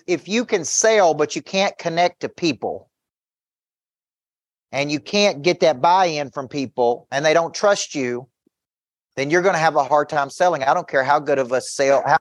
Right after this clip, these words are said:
how many techniques people have taught you or scripts people have taught you. 'Cause you can't do this simple thing. Locate what are they trying to do. Connect, truly connect to people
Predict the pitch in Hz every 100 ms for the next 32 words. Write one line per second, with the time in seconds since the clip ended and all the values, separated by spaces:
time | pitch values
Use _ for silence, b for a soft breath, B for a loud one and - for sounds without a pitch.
0 | - 165 175 160 123 - 156 135 165 -
1 | 156 139 139 - 185 139 98 - - 185
2 | - - 143 127 113 101 110 101 95 67
3 | - _ _ _ _ _ _ _ _ _
4 | _ _ - 135 123 139 - 180 185 -
5 | 123 156 151 135 131 165 143 127 - 151
6 | 107 123 139 160 151 139 151 143 143 143
7 | 131 135 113 104 107 117 _ _ _ _
8 | _ - 147 135 156 165 - - - _
9 | - - 175 190 196 190 190 190 170 165
10 | - - 95 - _ - -